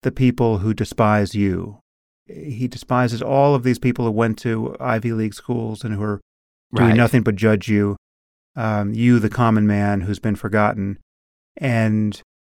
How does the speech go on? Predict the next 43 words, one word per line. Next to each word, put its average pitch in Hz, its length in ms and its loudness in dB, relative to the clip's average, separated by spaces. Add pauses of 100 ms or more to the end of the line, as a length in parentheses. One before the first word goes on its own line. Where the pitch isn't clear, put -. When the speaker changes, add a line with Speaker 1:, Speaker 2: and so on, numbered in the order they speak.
Speaker 1:
he - 180 -4
doesn't 185 260 4
judge 131 340 2
you 135 360 4
because 117 340 -2
he 127 100 -4
doesn't 117 320 0
judge 113 600 -2
himself. 113 640 0
I 117 40 -2
mean, 113 120 0
because 127 300 0
he's 147 160 0
so 151 280 2
without 127 400 2
shame 113 580 -2 (600)
and 131 100 -2
so 135 200 4
Speaker 2:
Mm-hmm. 127 100 4
Speaker 1:
without 120 320 2
compunction 113 840 -4 (460)
and 117 140 -4
so 139 180 2
without 131 320 4
any 147 280 0
aspiration 117 880 -2
to - 100 -10
be 107 120 -2
better 110 480 0
than 107 160 0
he 107 80 -2
was 104 340 0
yesterday, 95 640 -4
right? 98 180 -4
He, 117 140 -4
he, 139 240 -4 (500)
he, 123 180 -12
what 147 160 0
he's 135 180 2
for 165 440 2
is 127 180 0
the 127 100 -2
gratification 117 1080 0